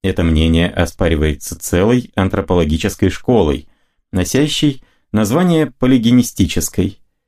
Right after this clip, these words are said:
Согласно мнению этой школы, человечество не происходит целиком из одной единственной семьи, как учит библейская традиция, но появилось или одновременно, или постепенно в различных местах земного шара.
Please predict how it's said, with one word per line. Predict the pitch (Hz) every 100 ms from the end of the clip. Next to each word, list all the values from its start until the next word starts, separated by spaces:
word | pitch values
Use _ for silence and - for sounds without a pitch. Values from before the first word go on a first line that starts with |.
| _ _ _ _ _
Согласно | - 262 180 - 139
мнению | 123 131 101 92 98
этой | 104 107
школы, | 95 - 175 113
человечество | - 120 113 131 156 139 -
не | 135 143
происходит | 147 139 - 117 135 160
целиком | - 151 147 - 123 104
из | 87
одной | 107 117 95
единственной | 87 104 101 - 98 90
семьи, | - 117 110 90 - - _ _
как | 104 -
учит | 98 - 80
библейская | 87 104 110 90 - 90
традиция, | 85 104 107 87 - 87 - - _ _ _ _ -
но | 98 92
появилось | - 92 82 80 82 80 -
или | - 104 87
одновременно, | 78 80 78 85 80 82 104 127 156 -
или | 98 87
постепенно | 87 82 - 71 82 90 110 127 127 _ _ _
в | 95
различных | 98 101 85 90 - 120
местах | 104 87 - 76
земного | 73 82 76 71 71
шара. | - 78 71 76